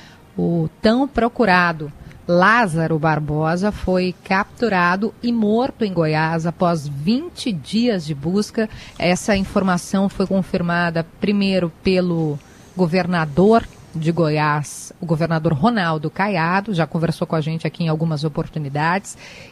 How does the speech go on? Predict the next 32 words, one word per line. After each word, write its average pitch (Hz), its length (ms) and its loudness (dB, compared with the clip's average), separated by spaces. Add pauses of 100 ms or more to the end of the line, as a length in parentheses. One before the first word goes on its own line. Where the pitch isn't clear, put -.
(100)
Ele 170 160 0
foi 214 380 -2
às 156 160 -4
redes 160 240 -6
sociais, 156 680 0 (300)
inclusive 175 520 -2
parabe-, 196 680 0 (160)
parabenizou 185 680 0
a 220 80 -2
polícia 185 500 2
de 160 80 -2
Goiás, 160 400 2
que - 140 0
merece, 160 580 2
né, 156 160 0
como 170 220 0
disse - 160 -4
o 175 40 0
Davi, 156 260 2
merece 160 480 0 (360)
todo 190 180 0
o 180 40 0
crédito 185 640 0
por 175 140 0
essa 165 200 -2
operação, 170 640 -2
vinte 170 440 -2
dias 156 340 0
de 147 80 -2
buscas. 202 680 0 (320)
Lázaro, 180 600 4
que 175 460 -2